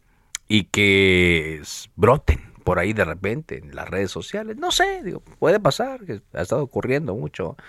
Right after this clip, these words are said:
<laughs> en los tiempos, eh, que estamos viviendo, ¿no? Pero bueno, decía Marco Cortés, vamos a ver mañana en qué tenor aparece el dirigente nacional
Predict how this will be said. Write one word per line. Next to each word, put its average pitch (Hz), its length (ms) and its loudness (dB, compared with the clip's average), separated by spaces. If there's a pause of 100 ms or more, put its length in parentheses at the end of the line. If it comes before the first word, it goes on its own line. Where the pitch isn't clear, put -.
(160)
<laughs> - 300 -8
en 113 180 0
los 101 200 -4
tiempos, 123 640 0
eh, 67 340 -8
que 80 80 -10
estamos 107 380 -4
viviendo, 113 420 -2
¿no? 160 140 -10 (400)
Pero 113 180 8
bueno, 120 260 4
decía 110 480 0 (160)
Marco 104 640 2
Cortés, - 500 2 (280)
vamos 104 260 -2
a 113 40 0
ver 110 100 2
mañana 110 500 0
en 104 240 -4
qué 123 340 2 (100)
tenor 131 580 2
aparece 98 600 0
el 104 140 2
dirigente 107 500 0
nacional 92 580 0